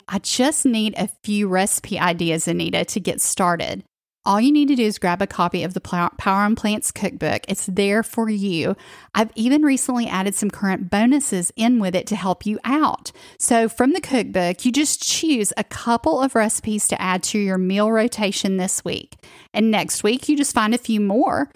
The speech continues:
And before long, you won't believe how different you'll start to feel, because as you get more of the great stuff, the old ways just start to naturally get crowded out of your life, which is amazing.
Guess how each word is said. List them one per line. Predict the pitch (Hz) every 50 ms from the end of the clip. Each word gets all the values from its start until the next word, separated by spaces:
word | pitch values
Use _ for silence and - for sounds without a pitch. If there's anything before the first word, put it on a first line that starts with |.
| - - - -
And | - 262 269
before | 262 254 - - 262 254 247 226
long, | 226 220 208 214 233 262 285 277
you | 269 247
won't | 254 254 240 226
believe | 226 220 220 220 208 202 208 226 254 302 302
how | 269 254 269 233 208
different | 190 - - 196 190 - - 233 233 220 - -
you'll | 226 185 190
start | - - - - - 202 190 180 185 - - -
to | - 190
feel, | - - - 196 151 - - - - - -
because | 220 - - - - 330 349 320 - - - - - - - - - - - - -
as | 190 -
you | 233 240 214
get | 180 - - 226 247 294 330 -
more | 220 202 208 220 233 247 254 -
of | - 196 190 185
the | - 190
great | 175 - 185 196 196 202 202 - -
stuff, | - - - 156 - - - - - - - _ _ _ -
the | 226 - - _
old | - 208 214 226 254 269
ways | 269 269 277 294 294 277 - -
just | 240 - -
start | - - 226 185 -
to | - - 196 202
naturally | 196 190 196 196 196 196 202 220 247 - - - 269 262 262 262
get | 240 233 208 -
crowded | - - - 208 190 196 202 220 220 - -
out | 214 226 254 269 277
of | 247 254
your | 233 202
life, | 190 180 185 208 - -
which | 247 214 - -
is | 254 233 - - _ -
amazing. | 214 208 208 214 220 247 254 - - 220 220 214 214 214 226 254 294 302 320 302 - 226 196 175 - - -